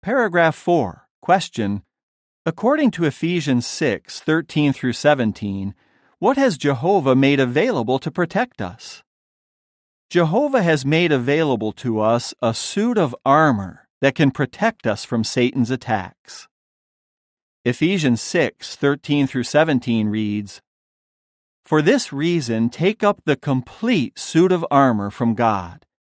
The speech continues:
so that you may be able to resist in the wicked day, and after you have accomplished everything, to stand firm. Stand firm, therefore, with the belt of truth fastened around your waist,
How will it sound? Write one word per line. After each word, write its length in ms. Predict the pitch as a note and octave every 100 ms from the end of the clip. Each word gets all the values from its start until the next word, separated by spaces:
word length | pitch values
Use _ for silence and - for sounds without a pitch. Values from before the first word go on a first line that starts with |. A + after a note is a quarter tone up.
| _ _
so 220 | - D3+
that 140 | C#3+ D3
you 160 | F3
may 120 | F3
be 200 | D#3 D3+
able 240 | D3+ D#3+ D#3
to 120 | D#3
resist 640 | C3+ B2 A2 G#3+ D3+ -
in 140 | B2+ A#2
the 80 | G#2+
wicked 380 | B2+ - G#2+
day, 420 | G2 B2+ C3 F#2+ F#2 _ - -
and 300 | C#3 C#3 C3
after 440 | - C3+ G3+ - G3+
you 160 | F3
have 140 | E3 C#3+
accomplished 640 | - E3 F3 E3 B2+ -
everything, 680 | F#3+ A#3+ B2 A2 G2+ G#2 A2 _ _ _
to 100 | A#2
stand 640 | - - C3+ D3 D#3 D3+
firm. 640 | - - A#2+ G#2+ F2+ F2 - _ _ _ _ _ _ _ _
Stand 460 | - - A3+ D4 G3+
firm, 420 | - F#3 A#3 C#3
therefore, 600 | A#2 A2+ - B2 B2 D3
with 240 | C#3 C#3+
the 100 | B2+
belt 480 | A#2+ A2 F#3 A3+ -
of 160 | D#3+ -
truth 720 | - - A3 C3 G2+ - -
fastened 580 | _ - D#3 E3 G3 F3+
around 340 | D3 C3+ C#3 C#3
your 200 | C3 C3
waist, 580 | A#2 G#2+ - - -